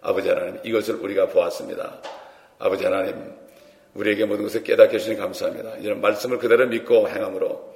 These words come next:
우리가 깨어서 기도함으로 절대로 미혹되지 않고, 하나님의 말씀이 아닌 것은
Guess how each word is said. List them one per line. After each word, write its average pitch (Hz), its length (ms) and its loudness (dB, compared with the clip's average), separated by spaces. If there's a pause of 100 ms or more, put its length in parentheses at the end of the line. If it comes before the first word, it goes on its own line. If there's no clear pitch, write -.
(380)
우리가 95 260 -2
깨어서 92 360 -2
기도함으로 92 720 -4 (300)
절대로 123 680 10
미혹되지 110 440 2
않고, 92 520 0 (180)
하나님의 139 400 6
말씀이 139 340 6
아닌 135 300 6
것은 143 600 10